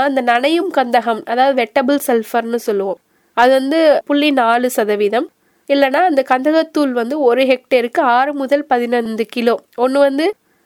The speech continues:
நீங்க நனையும் கந்தகத்தை வந்து தெளிக்கலாம், அதாவது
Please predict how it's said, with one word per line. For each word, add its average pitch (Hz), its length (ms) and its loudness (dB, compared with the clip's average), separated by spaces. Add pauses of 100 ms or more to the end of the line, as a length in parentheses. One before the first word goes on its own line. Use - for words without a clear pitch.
நீங்க 240 240 0
நனையும் 269 480 0
கந்தகத்தை 254 580 0
வந்து 247 280 0 (140)
தெளிக்கலாம், 247 680 0
அதாவது 247 300 0